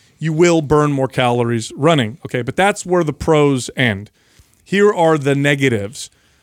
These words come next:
Most people don't know how to run. And I don't mean most people can't run. I mean most people don't run properly. It's a skill, and most people stop running right around the age of twelve,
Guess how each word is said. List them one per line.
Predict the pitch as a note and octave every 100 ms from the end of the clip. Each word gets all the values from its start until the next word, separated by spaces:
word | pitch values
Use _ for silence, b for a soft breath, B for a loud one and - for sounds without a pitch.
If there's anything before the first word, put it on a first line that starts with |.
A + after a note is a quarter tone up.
| -
Most | D3+ G3 -
people | F#3+ F#3 F3 F3+ F3 _ _ C3+ A#2+
don't | E3 F3
know | F3+ F3+
how | F3+
to | G3
run. | E3 B2 D3
And | D3+
I | D#3
don't | F#3+ F3
mean | F3
most | D#3+ D#3+
people | F3 C#3+
can't | - C#3 B2
run. | D3 G3 C#3+ D#3
I | D3
mean | C#3+ C#3+
most | D3+ -
people | D#3+ D3+
don't | C3 D3 C#3+
run | D3 C#3 C#3 C#3 C#3 b b b b -
properly. | D3+ D3+ D3+ B2 B2+ D3
It's | E3 -
a | F#3+
skill, | - - G3 D#3+ G#3 G#3 b b b b
and | - E3+ F3+
most | G3+ -
people | G#3 G3
stop | - G3
running | E3 D3+ F#3
right | C#3+
around | D3+ D3+
the | D#3
age | D#3
of | F3
twelve, | D3 A#2+ F3+